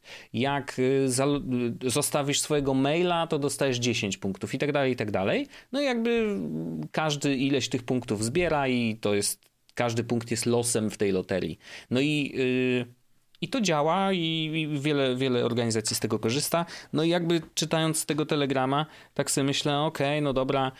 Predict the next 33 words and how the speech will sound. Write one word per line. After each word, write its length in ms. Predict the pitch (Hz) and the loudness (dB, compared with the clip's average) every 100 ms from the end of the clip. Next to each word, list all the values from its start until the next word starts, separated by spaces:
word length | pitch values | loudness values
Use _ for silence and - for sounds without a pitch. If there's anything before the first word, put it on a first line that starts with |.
| - - _ | -20 -20 _
y, 320 | 123 117 117 113 | 2 4 2 2
czyli 260 | - 135 131 | 2 2 2
to 100 | 131 | 2
jest 140 | 123 | 2
coś 160 | 127 - | 0 0
takiego". 420 | 120 117 92 80 | 0 0 0 -2
No 100 | 95 | 0
ale 160 | 127 139 | 0 0
okazało 380 | 135 143 139 143 | 0 0 2 2
się, 140 | 151 | 0
że 140 | 139 | 0
zupełnie 540 | 127 151 - 143 139 147 | 0 0 2 2 4 4
nie. 320 | 160 139 92 | 2 2 0
W 40 | |
takim 260 | - 113 127 | -2 -2 0
sensie, 460 | - 120 117 123 123 - - _ - - _ _ _ _ _ - | 0 0 2 2 0 -6 -20 _ -20 -20 _ _ _ _ _ -4
żeby 380 | 113 131 151 147 | 0 2 2 2
w 60 | |
ogóle 280 | 151 151 147 | 2 4 4
zorganizować 720 | 139 143 143 143 139 165 156 - | 2 2 2 2 2 0 0 0
takie, 240 | 143 123 - | -2 -2 -4
<laughs> 80 | - | -2
taką 360 | - - - 147 | -4 -2 0 2
loterię, 580 | 139 147 135 123 131 170 - - - | 2 2 0 2 0 -2 -10 -20 -6
to 100 | - | -4
ty 100 | 139 | 0
musisz 380 | 139 - 160 - - _ _ _ | 0 0 -2 -4 -12 _ _ _
kupić 880 | - 180 214 196 147 123 117 - - _ _ _ _ _ _ | -2 2 2 0 -2 -2 -2 -4 -4 _ _ _ _ _ _
subskrypcje 1300 | - - 165 160 - - 156 160 196 190 - 190 | -2 2 0 0 -4 -2 2 2 2 0 -2 -2
Telegrama, 880 | 170 165 156 147 143 147 143 143 131 | 2 2 2 2 0 2 2 2 0
które 300 | 120 147 135 | 0 0 2
będą 640 | 127 120 135 139 139 135 131 | 0 0 2 2 2 2 2
nagrodami, 1160 | 131 127 131 127 123 120 113 104 110 185 330 | 2 2 2 2 2 2 2 2 0 0 -4